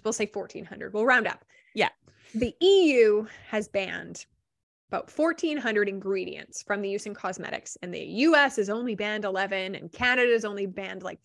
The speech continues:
Speaker 1: five hundred and something or whatever.
Speaker 2: Yeah.
Speaker 1: But here's, here's the thing. Rocket fuel is on that list.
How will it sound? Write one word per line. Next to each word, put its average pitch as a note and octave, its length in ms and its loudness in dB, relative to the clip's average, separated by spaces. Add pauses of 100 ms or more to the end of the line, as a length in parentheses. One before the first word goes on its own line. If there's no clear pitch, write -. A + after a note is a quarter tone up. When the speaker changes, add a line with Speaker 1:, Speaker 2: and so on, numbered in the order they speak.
Speaker 1:
five G3+ 240 2
hundred F#3 260 -6
and F3+ 140 -12
something F3 360 -8
or E3 60 -10
whatever. - 380 -8 (420)
Speaker 2:
Yeah. D3+ 200 -4 (920)
Speaker 1:
But C4 100 4
here's, F4+ 400 2 (480)
here's F4 240 -4
the A3 100 -10
thing. B3 440 -4 (1500)
Rocket G#4 420 4
fuel - 400 -10 (760)
is A3 160 4
on B3+ 200 8
that B3 220 6
list. - 400 -2